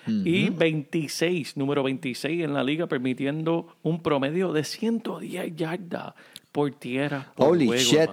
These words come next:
Speaker 2: Manuel. ¿Sabes? Todo el mundo corre encima de
Speaker 1: Santa,
Speaker 2: Cincinnati.
Speaker 1: santa mierda.
Speaker 2: Digo, de, de Cleve-, de Cleveland, perdón. Así que Joe Mixon, boom. Dicen, supuesta y alegadamente, que A J Green va a jugar.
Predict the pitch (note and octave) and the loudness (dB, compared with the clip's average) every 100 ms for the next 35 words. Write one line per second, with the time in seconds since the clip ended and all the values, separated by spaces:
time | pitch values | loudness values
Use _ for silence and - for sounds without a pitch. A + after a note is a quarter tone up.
0 | F#2+ A2 C3 G2 - _ _ _ - - | -2 -8 -8 -10 -20 _ _ _ -20 -18
1 | - - - A#2 G2+ E3+ F3+ F#3 D#3 D3 | -20 -10 -2 0 2 2 4 2 2 2
2 | C#3 C#3 C#3 C3+ B2 A2+ - D3 F#3 A2 | 0 0 0 2 2 2 2 4 6 4
3 | G2+ F#2 - D#3 C3 G2+ A#2+ C#3+ G#2 D3+ | 2 0 2 4 4 4 4 2 2 2
4 | D#3 G#2+ A2 G#2+ G#2 A2 G#2+ G#2+ - A2+ | 2 2 -4 -4 -4 -4 -4 -8 -8 -6
5 | A2+ A#2 A2+ A2 G#2+ A2 A#2+ B2 - - | -4 -2 -2 -4 -12 -6 -4 -4 -8 -20
6 | - - C3 E3 D#3+ C#3+ B2+ C#3 E3+ - | -16 -6 -4 -2 0 0 0 0 -2 0
7 | F3+ F3 - _ _ - D#3 D#3 G#2+ F2 | 0 -2 -12 _ _ -2 2 2 0 -6
8 | D#2+ - - - - - C3 F3 A#3 - | -16 -20 -20 -20 -20 -14 0 2 2 2
9 | D3 G#2 - C#3 - E3+ D#3+ - C#3+ C3+ | 0 -2 -4 -4 0 0 0 -2 0 2
10 | C3 C#3 D3 C#3+ D3+ D3 D#3 C#3 B2+ B2 | 2 2 2 0 -2 0 -2 0 2 0
11 | B2 - E3+ F#3 C#3 F3+ F3+ D#3 A#2+ D3 | -2 0 0 0 -2 0 0 -2 0 0
12 | D#3+ F3 C#3+ B2+ B2 C3 D#3+ B2+ F#2 A2 | 2 0 0 0 -2 -2 -4 -4 -2 0
13 | D#3+ | 2